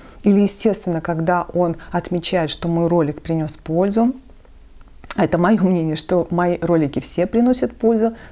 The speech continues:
но оно, конечно, субъективное, не вопрос. И мы там дискутируем, или я отвечаю на вопросы, или просто ставлю сердечко, потому что мне приятно, конечно, когда мой труд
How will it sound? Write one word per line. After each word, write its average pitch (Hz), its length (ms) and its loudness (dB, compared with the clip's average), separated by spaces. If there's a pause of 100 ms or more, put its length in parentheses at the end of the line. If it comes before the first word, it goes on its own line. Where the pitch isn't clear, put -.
но 175 100 2
оно, 170 180 2
конечно, 202 380 0
субъективное, 240 720 2
не 147 100 -4
вопрос. 180 460 0 (300)
И 453 100 4
мы 294 80 6
там 175 180 0
дискутируем, 220 720 2
или 190 80 0
я 185 80 2
отвечаю 180 400 -4
на 160 80 -6
вопросы, 233 800 2 (260)
или 311 140 6
просто 208 320 2
ставлю 185 320 2
сердечко, 190 520 0
потому 170 340 -4
что - 180 -6
мне 175 160 0
приятно, 160 600 0
конечно, 175 480 -2
когда 170 240 -4
мой 160 160 -2
труд - 280 -8